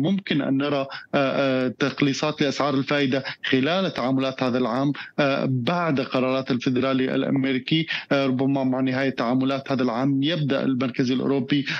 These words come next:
البحث هذا السبل حتى لا يكون لدينا يورو مرتفع بشكل كبير جدا، وذلك يؤثر طبعا على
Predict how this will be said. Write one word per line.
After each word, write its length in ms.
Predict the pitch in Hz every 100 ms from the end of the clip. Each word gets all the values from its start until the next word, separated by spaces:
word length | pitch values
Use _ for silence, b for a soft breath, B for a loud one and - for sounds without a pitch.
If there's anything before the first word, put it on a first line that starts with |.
| B
البحث 500 | 139 120 - 135 -
هذا 160 | 135 127
السبل 380 | - 147 147
حتى 240 | 160 160 151
لا 120 | 143
يكون 300 | 135 143 139
لدينا 300 | 127 135 135
يورو 280 | 131 135 135
مرتفع 400 | 131 139 151 143
بشكل 340 | 131 - 151
كبير 400 | - 143 135 143
جدا، 420 | 123 147 123 139 143 _ - - - - - - -
وذلك 340 | 139 139 135
يؤثر 520 | 143 139 143 - 139 135 B B B
طبعا 320 | 139 120 127
على 300 | 120 131 135